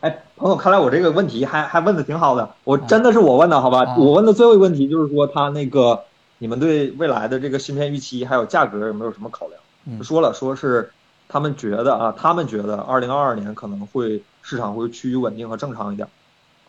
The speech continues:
Speaker 2: 是，是因为什么？
Speaker 1: 价格没提，
Speaker 2: 是因为，
Speaker 1: 怎么可能会说价格的事儿呢？
Speaker 2: 是因为，是因为台积电的这个，这个工艺很顺利是吗？<laughs>
Speaker 1: 不知道，但是，
Speaker 2: 啊。
Speaker 1: 呃，刚才咱开头的时候说过一次，就是说可能会突出一个台积电版本。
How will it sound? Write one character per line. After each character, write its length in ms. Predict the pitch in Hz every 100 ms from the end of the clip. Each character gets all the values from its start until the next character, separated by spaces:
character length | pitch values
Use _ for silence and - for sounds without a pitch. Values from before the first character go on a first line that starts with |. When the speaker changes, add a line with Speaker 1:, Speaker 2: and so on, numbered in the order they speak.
| _ _ _
Speaker 2:
是， 460 | _ - - - 196
是 260 | - 170
因 100 | 180
为 40 | 208
什 60 |
么？ 80 | 196
Speaker 1:
价 80 | 104
格 100 | 101
没 60 |
提， 180 | - - -
Speaker 2:
是 140 | -
因 80 | 160
为， 0 |
Speaker 1:
怎 60 | 175
么 60 |
可 60 | -
能 140 | 214
会 80 | 147
说 180 | - -
价 140 | 160
格 80 | 110
的 100 | 104
事 80 | 110
儿 60 | 101
呢？ 80 | 98 _ _
Speaker 2:
是 140 | -
因 40 | 165
为， 80 |
是 40 | 185
因 40 |
为 60 | -
台 100 | 165
积 80 | 175
电 180 | 185
的 220 | 160 139 139
这 160 | 151
个， 180 | 135 135 -
这 120 | 151
个 80 | 143 - - -
工 220 | 170 190
艺 160 | 180
很 220 | 147 - 147
顺 200 | 190 180
利 140 | 151
是 100 | 156
吗？ 140 | 131 - - - - 285 - -
<laughs> 720 | - - - 180 - _ -
Speaker 1:
不 60 | 214
知 140 | 202
道， 280 | 214 233 - 214
但 160 | 226
是， 420 | 202 220 196 - -
Speaker 2:
啊。 220 | 120 117
Speaker 1:
呃， 300 | 127 131 131 - - - -
刚 180 | 196 202
才 100 | 185
咱 220 | 143 156
开 180 | - 180
头 160 | 123
的 60 | 143
时 60 | 151
候 80 |
说 240 | 147 160 156
过 100 | 147
一 60 |
次， 160 | 117 127
就 120 | 127
是 80 | 127
说 160 | 131 123
可 140 | 120
能 160 | 104 120
会 80 |
突 180 | 135 135
出 80 | 131
一 60 | 127
个 100 | 127
台 200 | 113 117
积 80 |
电 160 | 131 139
版 180 | 104 104
本。 160 | 117